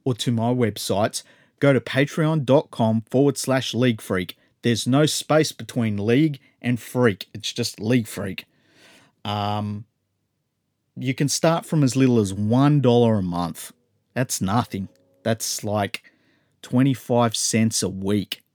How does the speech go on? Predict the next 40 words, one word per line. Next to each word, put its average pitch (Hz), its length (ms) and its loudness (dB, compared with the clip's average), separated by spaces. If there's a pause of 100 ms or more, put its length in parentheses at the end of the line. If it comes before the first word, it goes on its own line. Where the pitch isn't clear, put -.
(140)
How 123 100 -2
about 117 260 0
that? 107 300 0 (420)
For 160 100 0
all 170 80 6
the 165 80 4
podcasts 175 560 4
I 165 40 6
put 175 200 2
out 175 180 4
for 165 140 -2
you 165 220 4
lot, 202 280 4 (800)
it's - 300 -14
easy. 110 640 -4 (100)
It's - 180 -10
easy. 104 280 0
We 117 140 0
had 127 260 -2
Carson 135 500 -2
Brummer 143 320 0
join 113 320 0
us - 300 -6 (340)
this - 260 0
week, 123 220 4
so 117 300 4 (360)
thank 143 300 4
you 135 80 4
so 127 380 2
much, 120 320 0
Carson. 127 580 0 (480)
Uh, 104 340 -2
we 135 140 -4
gotta 208 180 -4
get 117 200 -4
Carson 107 540 -4
back 98 300 -6
on 95 120 -4
the - 80 -10
podcast 98 840 -6